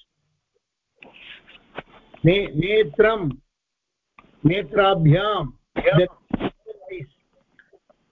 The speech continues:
Speaker 1: Okay, so in this, if, when you are referring to one object, it is I am. When you are talking of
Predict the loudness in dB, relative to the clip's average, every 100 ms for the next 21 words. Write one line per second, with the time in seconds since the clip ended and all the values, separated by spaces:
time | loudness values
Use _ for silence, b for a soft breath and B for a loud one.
0 | _ _ _ _ _ _ _ _ _ 2
1 | 4 2 0 -6 _ 4 4 0 -8 _
2 | _ _ _ _ -2 0 0 -2 -8 -8
3 | -2 0 2 2 0 2 -2 0 0 0
4 | 0 2 2 2 0 -2 -2 -2 -4 -6
5 | -2 0 -2 -4 -2 0 0 0 -2 -6
6 | _ _ _ _ -2 2 2 2 0 -2
7 | -2 2 2 2